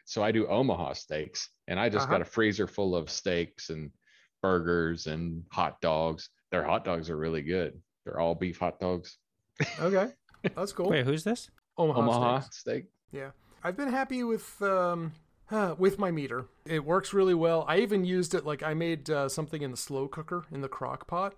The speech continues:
Speaker 2: and I stuck it in there and stuff. So it's, it's pretty slick. I'm pretty happy. It definitely has changed things. Scott, you could use the meter in your pizza oven.
Speaker 3: I have a,
Speaker 2: No,
Speaker 3: I have a,
Speaker 2: no, you
Speaker 3: no,
Speaker 2: couldn't.
Speaker 3: I couldn't.
Speaker 2: You, you could not do that. It would, it would melt.
Speaker 3: Yeah.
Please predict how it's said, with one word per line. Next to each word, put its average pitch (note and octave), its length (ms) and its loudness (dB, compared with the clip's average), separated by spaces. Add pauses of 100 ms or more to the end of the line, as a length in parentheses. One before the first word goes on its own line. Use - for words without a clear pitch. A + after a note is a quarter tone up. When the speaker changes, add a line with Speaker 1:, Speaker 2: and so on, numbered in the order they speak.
(500)
Speaker 2:
and C3+ 80 -10
I C3+ 80 -4
stuck D3 320 -6
it D3 80 -2
in C3+ 140 -4
there D3 500 -2
and D3+ 180 -8
stuff. E3 280 -8
So C#3+ 220 -4
it's, - 260 -8
it's E3+ 180 -10
pretty D4 240 -2
slick. G3 460 -2
I'm D#3 120 -8
pretty G3 200 -4
happy. C3 360 -2
It D3 140 -10
definitely F3 440 0
has C#3 140 -2
changed C#3 300 -8
things. C#3 180 -14 (200)
Scott, - 360 2
you G3 140 -4
could C#4+ 180 0
use G3 200 0
the F#3 80 2
meter A#3 280 0
in A#3+ 60 -2
your A#3+ 100 -2
pizza - 320 -2
oven. C#3 340 -4
Speaker 3:
I E3+ 120 4
have D#3+ 300 0
a, A#2 580 4
Speaker 2:
No, C3 240 2
Speaker 3:
I - 20 0
have C3 180 4
a, G#2+ 100 6
Speaker 2:
no, A#2+ 320 2
you C#3+ 100 -4
Speaker 3:
no, C3 80 2
Speaker 2:
couldn't. G#2+ 180 6
Speaker 3:
I G2+ 80 2
couldn't. G#2 420 -4
Speaker 2:
You, D3+ 80 -10
you C3 60 -8
could C3+ 200 -6
not B2+ 180 -6 (160)
do B2+ 120 -8
that. A#2+ 200 -10
It C3+ 60 -8
would, B2+ 160 -6 (100)
it C3+ 60 -8
would B2 180 -8
melt. A#2+ 300 -8 (240)
Speaker 3:
Yeah. A3+ 160 8